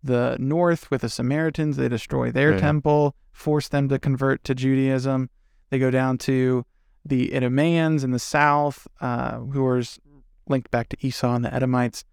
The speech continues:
Speaker 1: force their conversions, and then they start to destroy some of those Greek cities. Um, and so they're expanding militarily in a way that maybe not all Jews cared for.
Speaker 2: Yeah.
Speaker 1: Like,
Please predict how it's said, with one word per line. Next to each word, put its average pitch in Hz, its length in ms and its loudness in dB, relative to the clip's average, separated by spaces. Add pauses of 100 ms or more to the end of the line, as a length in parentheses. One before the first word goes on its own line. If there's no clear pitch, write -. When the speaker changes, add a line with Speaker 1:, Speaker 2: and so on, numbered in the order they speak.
(260)
Speaker 1:
force 131 320 -4
their 147 200 2
conversions, 139 560 0
and 131 80 -2
then 156 80 2
they 165 100 4
start 151 280 0
to - 100 -6
destroy 165 720 0
some 139 220 -2
of 135 100 0
those 127 180 0
Greek 127 320 0
cities. 117 600 -4 (680)
Um, 120 400 2 (200)
and 160 120 0
so 160 140 2
they're 220 160 4
expanding 180 880 0
militarily 147 840 0 (460)
in 147 140 0
a 139 80 0
way 139 460 2
that 123 460 0 (360)
maybe 269 260 2
not 262 180 4
all 170 120 2
Jews 147 320 0
cared 180 300 -2
for. - 260 -10 (480)
Speaker 2:
Yeah. 101 260 2
Speaker 1:
Like, 135 240 0